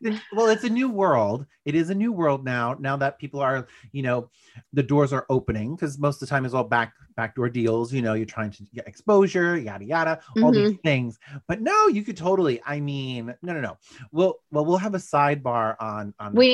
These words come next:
Speaker 2: need to talk
Speaker 1: how to
Speaker 2: about
Speaker 1: get
Speaker 2: this.
Speaker 1: that,
Speaker 2: How
Speaker 1: how to get that, um,
Speaker 2: 'Cause they're, they're coming in, actually, and then she was like, "I'm actually," I guess she looked where I'm from.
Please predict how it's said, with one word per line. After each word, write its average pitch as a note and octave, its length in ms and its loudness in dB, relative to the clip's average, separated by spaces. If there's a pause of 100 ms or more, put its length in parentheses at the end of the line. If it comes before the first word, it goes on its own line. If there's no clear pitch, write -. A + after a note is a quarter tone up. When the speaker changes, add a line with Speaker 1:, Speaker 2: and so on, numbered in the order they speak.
Speaker 2:
need A#3+ 120 6
to A#3+ 60 2
talk G#3+ 280 4
Speaker 1:
how C4 60 0
to - 20 0
Speaker 2:
about F#3 180 4
Speaker 1:
get - 80 -6
Speaker 2:
this. D#3 80 4
Speaker 1:
that, C#3+ 260 4
Speaker 2:
How - 60 -18 (140)
Speaker 1:
how F#3+ 160 2
to E3+ 100 2
get D#3 280 -2
that, C#3+ 200 4
um, B2+ 80 4
Speaker 2:
'Cause - 160 2
they're, F4+ 160 0 (320)
they're C#4+ 240 4
coming F4+ 520 0
in, A#3+ 500 -2 (160)
actually, - 340 -2
and C4 80 0
then C4+ 140 -2
she D#4 160 2
was C#4+ 160 4
like, A#3+ 160 2
"I'm A3+ 140 2
actually," B3+ 520 0
I G#3+ 80 2
guess A#3 220 -2
she F#4 140 -2
looked C4 200 -4
where G#3+ 140 4
I'm G3+ 100 0
from. A3 540 0